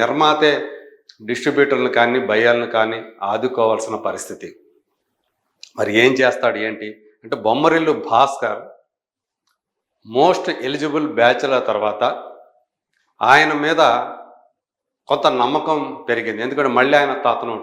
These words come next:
ట్రాక్లోకి వచ్చాడు, ఒక హిట్ సాధించాడు. అంతకుముందు తను చాలా లోలో ఉన్నాడు.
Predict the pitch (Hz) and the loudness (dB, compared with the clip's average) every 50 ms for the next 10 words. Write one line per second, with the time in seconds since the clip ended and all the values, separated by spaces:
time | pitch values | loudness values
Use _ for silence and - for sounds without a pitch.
0 | - - 117 110 113 127 - - 135 131 131 - 113 113 107 - 117 113 107 107 | -6 0 2 4 4 4 2 0 -2 -4 -2 -2 -4 -6 -4 -4 -4 -4 -4 -4
1 | 98 90 - - - - _ _ - 107 104 117 110 98 - 143 139 - - 151 | -6 -10 -12 -16 -20 -20 _ _ -10 -6 -2 -2 -2 0 0 -2 -4 0 2 2
2 | 131 127 123 127 120 113 120 113 104 107 104 113 110 120 117 120 123 135 135 135 | 2 4 2 -2 -4 -4 -4 -4 -4 -4 -6 -4 -2 -2 -2 -2 -2 -4 -4 -2
3 | 135 127 120 117 107 98 92 - - - - _ _ _ _ - 117 113 127 147 | -2 -2 -2 -2 -4 -6 -8 -12 -16 -20 -20 _ _ _ _ 0 2 4 4 6
4 | 156 147 117 - - - - - - - - 110 107 113 123 139 160 165 165 156 | 6 4 2 2 -2 -6 -12 -16 -18 -18 -16 -10 -4 0 2 2 4 4 4 4
5 | 143 139 131 123 120 117 113 110 | 2 0 -2 -2 -2 -2 -2 -4